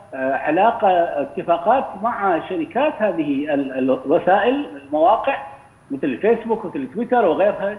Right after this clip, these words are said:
آه، هناك موقف حكومي يجب أن يكون موحداً، لا الموقف مشتت بين عدة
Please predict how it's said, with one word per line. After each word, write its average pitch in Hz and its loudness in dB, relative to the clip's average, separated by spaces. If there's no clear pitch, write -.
آه، 147 -8
هناك 208 -2
موقف 247 2
حكومي 185 -4
يجب 165 -4
أن 160 -4
يكون 170 -2
موحداً، 226 2
لا 180 0
الموقف 175 0
مشتت 220 0
بين 151 -2
عدة 220 -2